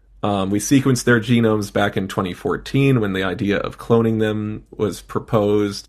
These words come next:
And on December tenth, twenty twenty, Elizabeth Ann was born, who is a genetic twin,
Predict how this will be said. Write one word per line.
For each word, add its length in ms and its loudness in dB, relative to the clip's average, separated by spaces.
And 180 0
on 120 0
December 420 2
tenth, 540 -2
twenty 300 0
twenty, 520 -2
Elizabeth 540 4
Ann 320 4
was 160 -4
born, 560 -2
who 120 0
is 100 2
a 60 2
genetic 720 0
twin, 640 0